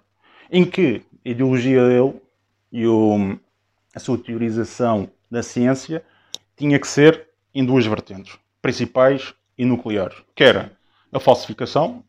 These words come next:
que era tu tinhas que fazer, sim, um, um estudo científico, mas tinhas que dar margem de manobra para que alguém o pudesse contradizer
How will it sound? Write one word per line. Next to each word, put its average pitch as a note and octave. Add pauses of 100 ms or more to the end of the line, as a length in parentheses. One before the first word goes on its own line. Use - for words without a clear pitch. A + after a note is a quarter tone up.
que -
era G#2 (420)
tu D#3
tinhas A#2
que -
fazer, A#2+
sim, G#2+ (360)
um, A#2 (800)
um D3+
estudo D#3
científico, E3+ (180)
mas B2+
tinhas D3
que D#3+
dar B2+
margem B2
de A2+
manobra D3+ (260)
para C#3
que -
alguém D3
o D#3+
pudesse D#3
contradizer C#3+